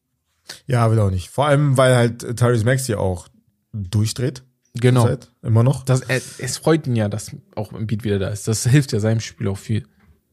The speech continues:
Speaker 1: Ja, definitiv. Er hat ja letztens zweiundfünfzig Punkte gedroppt.
Speaker 2: Ja. Crazy.
Speaker 1: Aber dazu kommen wir später noch.
Speaker 2: Ja, darauf kommen wir.
Speaker 1: Ähm, als nächstes, keine so gute Neuigkeiten für die Knicks. Julius Randle ist
Speaker 2: Ja.
Speaker 1: verletzt raus.
Speaker 2: Macht zu.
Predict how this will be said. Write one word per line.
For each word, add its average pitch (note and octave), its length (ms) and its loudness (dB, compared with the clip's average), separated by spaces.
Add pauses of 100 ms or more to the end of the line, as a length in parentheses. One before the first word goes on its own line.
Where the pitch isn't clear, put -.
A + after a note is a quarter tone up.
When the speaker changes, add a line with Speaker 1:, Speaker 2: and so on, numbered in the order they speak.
(220)
Speaker 1:
Ja, A2 280 2 (220)
definitiv. G2+ 460 -2
Er F#2+ 80 -2
hat F#2 80 -4
ja G2+ 100 2
letztens A#2 600 0
zweiundfünfzig A2+ 680 0
Punkte C3 220 0
gedroppt. B2+ 320 -2
Speaker 2:
Ja. G#2+ 340 -2 (1000)
Crazy. A#2 200 -2
Speaker 1:
Aber G#2 160 4
dazu G2+ 240 0
kommen A2 200 2
wir G2 80 0
später A2 320 0
noch. D3+ 260 -2
Speaker 2:
Ja, G2+ 140 -10 (100)
darauf G#2+ 280 -10
kommen D3+ 120 -2
wir. D3 80 4
Speaker 1:
Ähm, D#3 180 2
als E3 280 0
nächstes, D#3+ 600 0 (760)
keine D3+ 300 4
so D#3+ 100 0
gute F3 200 -2
Neuigkeiten D#3+ 640 0
für - 160 -4
die A#2+ 100 2
Knicks. - 520 0 (260)
Julius A#2+ 320 0
Randle B2+ 380 4 (180)
ist - 120 -8
Speaker 2:
Ja. G2 80 -6
Speaker 1:
verletzt A2+ 400 0
raus. A#2 480 -2 (100)
Speaker 2:
Macht - 280 -14
zu. A2 180 -12